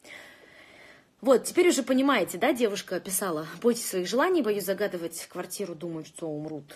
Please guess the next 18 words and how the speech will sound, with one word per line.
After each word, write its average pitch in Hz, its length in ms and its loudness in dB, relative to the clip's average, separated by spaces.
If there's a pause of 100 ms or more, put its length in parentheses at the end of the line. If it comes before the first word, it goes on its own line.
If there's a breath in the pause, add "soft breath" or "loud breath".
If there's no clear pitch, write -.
(120)
те, 311 280 2
должность 180 460 -4
боюсь 156 160 -6
загадывать, 147 400 -6
что - 160 -10
умрут 147 540 -10
коллеги, 277 520 0
и 269 60 -4
только 254 220 -2
тогда 220 300 -2
мне 208 100 -4
это 185 140 -8
достанется 175 580 -8
должность. 170 340 -8
Хочу 170 240 -6
избавиться 180 380 -4
от 151 380 -10
невроза". 147 420 -8